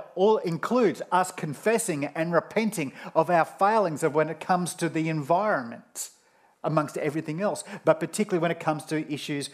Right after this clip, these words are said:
relating to the environment. But humbling ourselves before God also means doing what God has told us to do. We humble ourselves, not doing our own thing, but we humble ourselves by doing what God wants us to do.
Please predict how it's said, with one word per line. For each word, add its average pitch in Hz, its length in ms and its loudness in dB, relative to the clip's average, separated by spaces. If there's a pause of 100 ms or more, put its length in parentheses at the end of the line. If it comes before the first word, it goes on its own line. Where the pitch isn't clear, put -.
(120)
relating 139 360 0
to 143 120 -2
the 131 120 -4
environment. 143 560 0 (280)
But 156 120 2
humbling 220 560 2
ourselves 170 480 0
before 156 320 -4
God 151 200 4 (100)
also 208 440 2
means 175 400 -2 (320)
doing 165 460 2
what 165 240 2
God 190 220 6
has 180 160 -2
told 170 340 0
us 165 200 -2
to - 140 -4
do. 131 360 -4 (720)
We 165 100 4
humble 208 480 4
ourselves, 156 460 2
not 202 180 4
doing 180 220 4
our 165 200 4
own 233 360 2
thing, 156 220 0 (200)
but 175 180 6
we 175 140 4
humble 196 400 2
ourselves 170 400 2
by 165 180 4
doing 170 320 0 (200)
what 170 280 0
God 180 300 4
wants 139 320 -4
us 117 180 -6
to - 140 -14
do. 101 320 -14